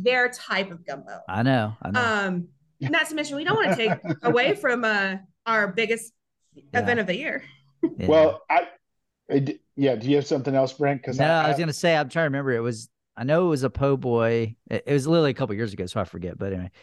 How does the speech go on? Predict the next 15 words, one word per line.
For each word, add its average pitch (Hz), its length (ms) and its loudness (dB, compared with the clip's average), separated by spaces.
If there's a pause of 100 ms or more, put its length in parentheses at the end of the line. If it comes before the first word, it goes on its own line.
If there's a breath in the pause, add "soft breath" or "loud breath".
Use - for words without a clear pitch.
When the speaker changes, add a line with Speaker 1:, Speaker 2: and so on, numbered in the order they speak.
Speaker 2:
go 170 80 0
ahead, 165 160 0
Feynman. 139 300 0 (400)
Speaker 3:
No, 165 100 4
I 175 80 8
was 170 160 0
just 196 140 -10
gonna 202 160 0
say, 180 220 2
if 151 140 -4
you 170 140 -4
really 208 260 4
wanna 185 260 -2
make 139 360 -4
it 131 120 -6